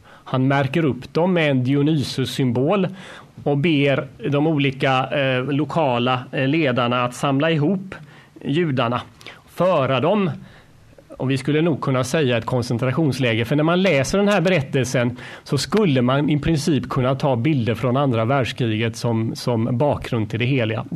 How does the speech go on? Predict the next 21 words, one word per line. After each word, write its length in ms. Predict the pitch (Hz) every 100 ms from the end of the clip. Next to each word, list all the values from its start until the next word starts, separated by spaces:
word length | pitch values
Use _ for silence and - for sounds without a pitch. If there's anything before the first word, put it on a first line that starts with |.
| 147 -
eh, 260 | 147 147
till 140 | 143 131
det 60 |
hela. 240 | 139 110 107 - - -
Det, 200 | 131 135
det, 320 | 131 139 143 127
det 140 | 127
är 100 | -
otäckt 680 | 185 143 - 160 170 - -
hur, 140 | 151
hur 120 | 127 135
det 100 | 135
här, 400 | 131 117 127 135 -
eh, 280 | 131 123 - 131 - -
på 80 | -
något 160 | 127 120
sätt 380 | 131 107 - -
som 200 | 135 117
beskrivs 440 | 131 131 120 117
här 240 | 120 107 107 - - -
förverkligas 1000 | - 127 135 113 - 113 135 139 -